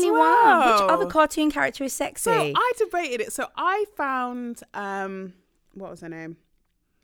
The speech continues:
Speaker 2: Nani from
Speaker 1: Nani?
Speaker 2: Lilo and Stitch, Lilo's
Speaker 1: Oh.
Speaker 2: older
Speaker 1: She's
Speaker 2: sister.
Speaker 1: called Nani.
Speaker 2: Yeah.
Speaker 1: That's, that's why you
Speaker 2: Yeah.
Speaker 1: found her sexy,
Speaker 2: <laughs>
Speaker 1: 'cause it's, it's literally calling her a
Speaker 2: Probably.
Speaker 1: vagina. <laughs> That's her
Speaker 2: Probably.
Speaker 1: name.
Speaker 2: No, but, like,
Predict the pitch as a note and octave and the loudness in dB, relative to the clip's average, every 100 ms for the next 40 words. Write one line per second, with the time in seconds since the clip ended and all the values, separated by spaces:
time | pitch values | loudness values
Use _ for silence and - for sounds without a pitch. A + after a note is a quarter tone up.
0 | _ _ _ - A3+ A3+ A3 E3+ E3+ C4 | _ _ _ -8 -6 -4 -6 -8 -10 -12
1 | _ _ _ - G3+ G3 F3+ E3 D4 G4+ | _ _ _ -12 -10 -8 -6 -6 -4 -6
2 | C#3 C#3+ A#3+ _ _ - A#3 A#3+ A#3 A3+ | -8 -10 -12 _ _ -12 -8 -8 -8 -10
3 | A3 - F#3+ - - _ - A#3 A#3 A3 | -12 -10 -10 -10 -18 _ -12 -8 -4 -4
4 | D#4 C4 D3+ - A3 A#3 - B3+ - C4+ | -4 -8 -8 -8 -8 -10 -12 -12 -2 0
5 | F#3+ G3+ A#4+ C#5 A3 C3+ A2+ A#3+ D#4+ F#3+ | 0 0 -2 -2 -4 -8 -12 -10 -6 -6
6 | F3 E3+ A3 C#4 - G#3 A3+ F3 E3 D3+ | -6 -10 -8 -8 -6 -6 -6 -6 -8 -8
7 | D3+ D3 - D3+ D4+ F#4+ - G5 - - | -8 -12 -12 -4 2 4 4 0 -4 -4
8 | - - - - - D4 B3 - F3 F#3 | -10 -8 -2 -2 -2 0 0 0 -2 -2
9 | - C4 A3+ G#3+ G#3 G#3+ G3+ G3+ - G#3 | 0 2 4 2 2 4 4 2 -2 -4
10 | G3+ B3 D#4+ B3 C4+ D4 F#4+ A4 A4 D#4+ | -2 2 4 4 4 2 2 2 2 2
11 | C4 G4 A3 F3 F#3 F4+ D#4+ D#4+ D4+ C4+ | 2 0 -2 -4 -2 -2 -2 -4 -4 -4
12 | - - | -8 -18